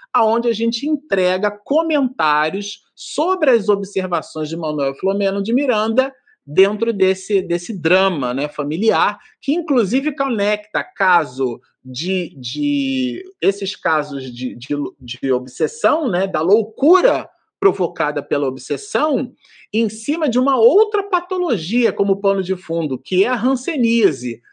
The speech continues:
tá certo? Eu não vou fazer spoiler do, do, do romance,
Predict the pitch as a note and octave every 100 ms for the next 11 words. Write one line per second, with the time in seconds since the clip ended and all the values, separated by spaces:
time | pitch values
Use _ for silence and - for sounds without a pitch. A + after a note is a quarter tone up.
0 | _ C3 - G#3+ G3+ - B2+ - - D#3
1 | G#3+ C#4 E4 C4+ G#3+ A3+ A3+ - F3+ F3+
2 | F3 E3+ E3+ D#3+ D3+ D3 D3 C#3+ C#3 E3+
3 | A3 E3 E3+ G#3+ - D4+